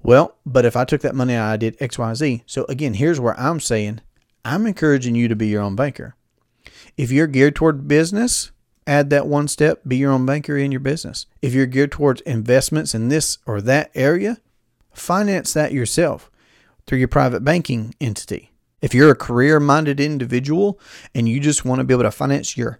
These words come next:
household needs, the things that you're gonna do anyway, just as a household, and that allows you to be more profitable, fantastic, okay? So rent or own,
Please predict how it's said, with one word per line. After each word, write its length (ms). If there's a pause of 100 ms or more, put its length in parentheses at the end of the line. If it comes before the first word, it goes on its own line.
household 540
needs, 300
the 120
things 200
that 120
you're 160
gonna 260
do 260
anyway, 480
just 320
as 140
a 80
household, 500 (560)
and 240
that 180
allows 320
you 60
to 60
be 140
more 200
profitable, 640 (160)
fantastic, 1500 (140)
okay? 300 (360)
So 360 (200)
rent 680 (180)
or 340
own, 460